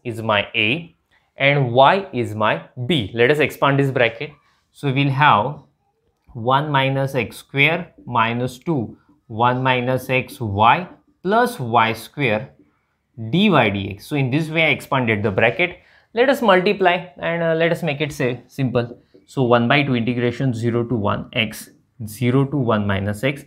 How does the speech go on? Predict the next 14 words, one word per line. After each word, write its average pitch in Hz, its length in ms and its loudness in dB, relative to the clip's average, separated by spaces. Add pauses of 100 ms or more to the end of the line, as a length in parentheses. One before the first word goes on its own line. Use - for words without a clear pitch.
(300)
I'm 143 160 2
multiplying 131 680 0 (320)
one 131 340 0
minus 147 400 -2
x 147 220 -4
square 143 420 0
y 139 440 2 (120)
minus 123 500 -4
two, 110 360 -6 (260)
one 120 380 0
minus 135 440 0
x 139 320 -4
y 113 340 -2
square 123 520 0